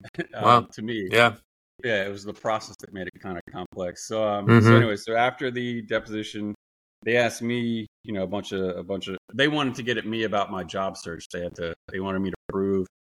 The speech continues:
Speaker 1: everything I applied to, and, and which I did. I had to send them, like, send them, like, give or take,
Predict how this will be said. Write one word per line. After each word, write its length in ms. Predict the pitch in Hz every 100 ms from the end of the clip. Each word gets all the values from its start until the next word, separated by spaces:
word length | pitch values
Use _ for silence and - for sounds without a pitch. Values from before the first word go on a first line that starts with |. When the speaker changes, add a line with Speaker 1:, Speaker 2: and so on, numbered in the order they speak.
| _ _ -
Speaker 1:
everything 540 | 95 110 110 107 113 110
I 120 | 92
applied 460 | 82 117 120 117 104
to, 400 | 113 110 110 95
and, 180 | 87 85 _ _ _ _
and 100 | 101
which 160 | 95 -
I 80 | 87
did. 320 | 87 104 104
I 60 | 95
had 120 | 90
to 60 | 87
send 280 | - 98 92
them, 120 | 90
like, 140 | 87 - _ -
send 200 | - 95
them, 80 | 92
like, 100 | 87 - _ _ - 90 _ -
give 120 | 95
or 80 | 92
take, 180 | 104